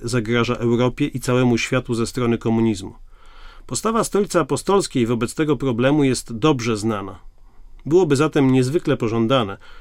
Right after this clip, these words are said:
żeby papież, najwyższy autorytet moralny Stolicy Apostolskiej, podjął wszelkie możliwe kroki na rzecz zapobieżenia rozpowszechniania się komunizmu w Europie”.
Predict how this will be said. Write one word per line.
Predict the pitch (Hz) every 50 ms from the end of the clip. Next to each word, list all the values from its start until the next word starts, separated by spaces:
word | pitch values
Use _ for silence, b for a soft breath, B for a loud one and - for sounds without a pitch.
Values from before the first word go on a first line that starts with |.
| b b b b
żeby | - 123 123 107 101 101
papież, | - - 117 113 110 - 123 127 - - - b b b b b b b b
najwyższy | 131 135 139 131 135 175 - - - - 151
autorytet | 139 131 - 156 147 135 123 - 131 -
moralny | 139 131 131 123 139 135 131 120 110
Stolicy | - - - 143 135 117 - 120
Apostolskiej, | 107 - 117 104 - - 143 139 123 - - - 139 139 B B B B B B B B
podjął | - 147 143 127 139 139 131
wszelkie | 120 - - 196 202 208 - - 196 175
możliwe | 151 135 120 135 175 147 135 123
kroki | - - 135 143 139 - - 143
na | 127 127 117
rzecz | 107 127 123 - - -
zapobieżenia | 127 - - 160 156 - 156 131 120 127 120 110 131 135 131 127 127 131 135 b b b b b b b b
rozpowszechniania | - 131 147 - - - 135 - - 135 120 - 151 151 143 135 123 110
się | - 120
komunizmu | - - 113 107 110 107 110 113 98 - 117 104
w | -
Europie”. | - 110 107 104 95 95 90 - -